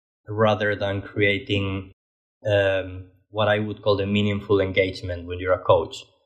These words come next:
which is you don't necessarily want likes. Uh, you, what you want more is comments and messages coming from your posts. So what you want to build is that direct connection with your followers.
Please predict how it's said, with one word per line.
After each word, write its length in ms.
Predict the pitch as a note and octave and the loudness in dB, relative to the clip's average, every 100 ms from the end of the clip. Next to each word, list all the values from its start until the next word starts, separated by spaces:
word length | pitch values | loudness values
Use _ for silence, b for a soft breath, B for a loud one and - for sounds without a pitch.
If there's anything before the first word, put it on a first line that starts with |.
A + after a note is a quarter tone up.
| _ - | _ -4
which 200 | G2+ A2 | -2 0
is 320 | G#2 - - - _ A2+ | 0 -4 -16 -20 _ -8
you 160 | A#2 | -2
don't 180 | A#2 B2 | 0 2
necessarily 640 | B2+ A#2+ G#2 A#2+ A2 G#2 | 0 -2 -6 0 2 2
want 400 | F#2+ F#2+ F#2+ F2+ | 0 0 0 -2
likes. 560 | G2 G2+ F2 E2+ - - _ _ _ _ _ _ _ | -2 2 0 -2 -14 -16 _ _ _ _ _ _ _
Uh, 360 | G2 F#2+ F#2 F2+ F2+ F2 | 2 4 4 0 -6 -8
you, 500 | - G2 F#2+ F#2+ F2+ - - | -4 0 2 0 -2 -8 -4
what 220 | G2 G2 | 4 4
you 100 | G#2 | 4
want 260 | G2 G#2 G2 | 2 0 2
more 220 | A2 A#2 | 0 2
is 140 | G2+ | 0
comments 680 | - - A2+ G#2+ F#2+ F#2+ - - | -2 2 4 2 -2 -8 -14 -6
and 400 | G2 F#2+ F#2+ F#2 | 0 2 0 -4
messages 680 | G#2 G#2+ G#2+ - G2 G2 F#2 | 2 4 4 0 -2 0 -2
coming 400 | - G#2+ G2+ G2 | 4 6 6 4
from 360 | F2+ - G2 F2+ | -2 2 4 2
your 140 | F2+ - | -4 0
posts. 420 | F2+ D2+ - - _ _ _ | 0 0 -8 -20 _ _ _
So 120 | - | -4
what 140 | G2+ G2 | 0 0
you 100 | G2 | 0
want 220 | G#2 G#2 | 0 0
to 80 | G#2 | 0
build 240 | G#2 G2 | 0 0
is 160 | F#2+ - | -2 0
that 340 | G2 F#2 - | 2 2 -4
direct 480 | - F#2 F#2+ F#2 - - _ _ _ - | -2 2 4 2 -2 -20 _ _ _ 0
connection 800 | F#2+ G2 F#2 - F#2+ F#2 F#2 - _ _ _ - | 4 4 0 -4 -4 -2 -6 -14 _ _ _ -12
with 420 | F#2+ G2 G#2 G2 - | -4 2 2 0 -2
your 140 | G2 F#2 | -2 -2
followers. 760 | - G#2+ G2 F2 E2+ E2+ - | 2 2 2 0 -2 -4 -8